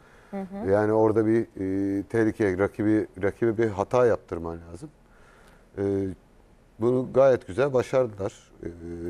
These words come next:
Speaker 3: ben mutlu olduğunu düşünüyorum Galatasaray taraftarlarının bu kadar kaçan, e, gollere rağmen.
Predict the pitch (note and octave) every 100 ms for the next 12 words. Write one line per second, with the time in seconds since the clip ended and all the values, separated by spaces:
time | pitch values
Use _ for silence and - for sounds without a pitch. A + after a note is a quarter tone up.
0 | F2+ F2+ - - - A2 A#2 B2 - -
1 | - A2 A2+ - C#3 A#2+ G#2+ - - F2
2 | F2 F2+ - F2 F2+ F2+ - F2 E2+ E2+
3 | F2 - F#2+ - F2+ G2 F2+ - - D#2
4 | E2+ E2+ E2+ F#2+ F#2 G2 F#2+ F2 F2+